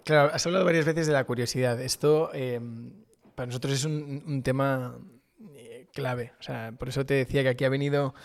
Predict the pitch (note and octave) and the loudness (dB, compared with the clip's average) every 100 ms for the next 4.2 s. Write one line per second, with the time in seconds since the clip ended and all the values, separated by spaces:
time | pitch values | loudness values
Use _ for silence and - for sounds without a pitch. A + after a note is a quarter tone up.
0 | - - - _ - - C3 C3 - C#3 | -20 -20 -20 _ -4 2 4 4 2 0
1 | D3 C3+ B2 C3 B2 A#2+ A#2 A#2+ A#2 - | 0 -2 -2 -2 -2 -4 -4 -6 -8 -2
2 | C3 B2+ C3 C3 B2+ - B2 A2+ A2+ G#2+ | 0 0 0 2 2 0 -4 -4 -6 -8
3 | A2 - G3+ C4 - A2+ G#2+ - G#2+ A2+ | -10 -14 -18 -16 -14 -12 -12 -12 -8 -6
4 | G2+ - | -6 -12